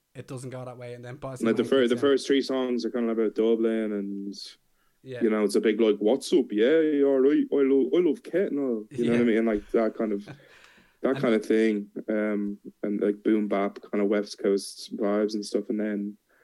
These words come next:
Speaker 1: Then
Speaker 2: it
Speaker 1: Bosley
Speaker 2: just go, and
Speaker 1: Man
Speaker 2: then
Speaker 1: kicks in.
Speaker 2: the, the, the, in-, the interlude comes,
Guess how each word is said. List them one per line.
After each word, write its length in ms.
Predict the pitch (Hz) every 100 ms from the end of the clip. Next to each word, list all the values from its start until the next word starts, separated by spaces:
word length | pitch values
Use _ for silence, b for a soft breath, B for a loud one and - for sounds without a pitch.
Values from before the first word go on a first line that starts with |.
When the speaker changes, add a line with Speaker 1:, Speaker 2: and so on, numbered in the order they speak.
| b b -
Speaker 1:
Then 120 | 123
Speaker 2:
it 40 | 123
Speaker 1:
Bosley 140 | 113
Speaker 2:
just 200 | 98 95
go, 160 | 104 92
and 120 | 107
Speaker 1:
Man 120 | 104
Speaker 2:
then 160 | - -
Speaker 1:
kicks 120 | -
in. 40 | -
Speaker 2:
the, 80 | -
the, 80 | 117
the, 160 | 113 -
in-, 160 | 120
the 120 | -
interlude 480 | 117 120 123 120 113
comes, 520 | 123 113 110 104 101